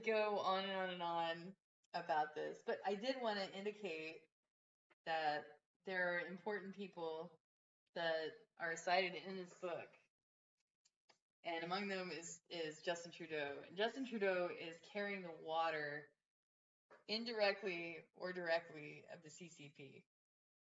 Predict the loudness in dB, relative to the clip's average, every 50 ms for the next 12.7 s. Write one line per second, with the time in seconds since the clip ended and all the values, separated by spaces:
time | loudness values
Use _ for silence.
0 | _ _ _ _ _ _ _ -10 -10 -8 -2 0 2 2 2 0 -4 -8 -12 -20
1 | _ _ _ _ _ -16 -12 -2 2 2 4 4 2 2 0 2 2 4 2 2
2 | 0 -2 -6 -8 -8 -8 -8 -10 -12 -16 -20 _ _ _ _ _ _ _ _ _
3 | _ _ _ _ _ _ _ _ _ -6 -4 -4 -4 -6 -8 -10 0 0 2 2
4 | 2 -4 -6 -4 -6 -6 -4 -4 -6 -6 -4 -6 -8 -8 -6 -6 -6 -6 -6 -8
5 | -14 -14 -12 -12 -6 -4 -4 -2 -2 -2 -2 -4 -6 -8 -14 -10 -8 -8 -6 -6
6 | -6 -6 -4 -4 -4 -4 -6 -8 -12 _ _ _ _ _ _ _ _ _ _ _
7 | _ _ _ _ _ _ _ _ -4 -4 -4 -4 -8 -8 -10 -10 -6 0 0 2
8 | 4 4 2 2 -2 -10 -4 -2 -2 -2 -2 -4 -6 -6 -6 -6 -4 -4 -6 -6
9 | -8 -10 -14 -16 -18 _ _ _ -6 -4 -2 -2 -2 -4 -6 -8 -12 -20 -20 -20
10 | _ _ _ _ -20 -14 -8 -8 -8 -8 -8 -14 -14 -12 -12 -12 -10 -8 -4 -2
11 | 0 0 0 0 0 0 -2 -2 -4 -8 -14 -10 -6 -6 -6 -4 -4 -4 -4 -4
12 | -6 -6 -8 -6 -6 -6 -6 -6 -6 -6 -4 -6 -6 -8